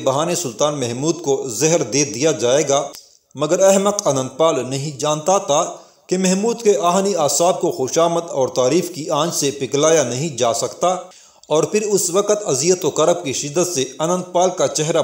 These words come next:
मसख हो गया। जब उसने वाली गजनी का ख़त पढ़ा, सुल्तान ने पंजाब के हुक्मरान को मुखातब करते हुए लिखा था, "अनंतपाल, हमने तेरा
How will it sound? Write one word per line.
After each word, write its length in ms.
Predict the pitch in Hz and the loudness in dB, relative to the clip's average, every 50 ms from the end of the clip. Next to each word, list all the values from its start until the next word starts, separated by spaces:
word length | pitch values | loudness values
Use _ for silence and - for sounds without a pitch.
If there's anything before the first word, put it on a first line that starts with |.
| 120 110 | 0 -2
मसख 420 | 135 160 160 - 185 - - - - | -4 -2 0 0 0 -2 -4 -4 -2
हो 140 | 143 165 160 | -2 -2 0
गया। 240 | 127 113 117 143 175 - - - - - - - _ _ _ - | 0 0 0 0 -2 -6 -12 -16 -20 -20 -20 -20 _ _ _ -2
जब 240 | 113 160 185 - 196 | 0 0 0 2 2
उसने 300 | 202 190 - 214 208 185 - | 2 2 2 0 -2 -4 0
वाली 280 | 139 139 151 165 175 165 127 | 0 0 2 2 2 0 2
गजनी 320 | 117 131 135 147 175 185 - | 2 0 0 0 -2 -2 0
का 160 | - 131 120 | 0 0 0
ख़त 320 | - - - 160 - - - | 0 -2 -4 -4 -4 -6 -6
पढ़ा, 200 | 120 113 117 143 170 175 - - _ _ _ _ | -4 -2 0 0 -2 -4 -8 -16 _ _ _ _
सुल्तान 460 | - - 180 165 160 - 196 202 208 208 | -6 -6 -6 -6 -2 -2 -2 0 2 2
ने 80 | 214 - | 0 2
पंजाब 440 | 139 143 135 131 156 165 165 170 - | 0 -2 0 2 0 0 0 0 -2
के 80 | 156 | -4
हुक्मरान 460 | 131 120 123 - 131 131 147 156 170 160 | -4 -4 -4 -4 -4 -2 0 0 0 0
को 160 | - 156 139 - 143 | 0 -2 -2 -2 -4
मुखातब 540 | 139 135 123 - 156 170 - - 180 - - - | -8 -8 -2 0 0 0 2 0 -4 -4 -2 -2
करते 300 | 135 127 - - 190 190 | -2 -2 0 0 -2 0
हुए 220 | 151 127 110 110 107 | 0 -2 -6 -6 -6
लिखा 280 | 107 107 - 175 180 180 | -6 -4 0 0 0 0
था, 160 | 180 - 123 - - - - - _ _ _ _ _ - _ - | 0 -2 -4 -4 -6 -12 -18 -20 _ _ _ _ _ -18 _ -4
"अनंतपाल, 640 | 127 147 156 151 156 - - 156 127 117 117 131 - - - - _ _ _ - | -2 -2 -2 -4 -4 -2 0 2 4 4 2 0 -2 -8 -16 -20 _ _ _ -4
हमने 260 | - 147 170 180 190 190 | -2 -2 0 0 -4 -4
तेरा 260 | - 147 156 160 160 | 0 0 2 2 2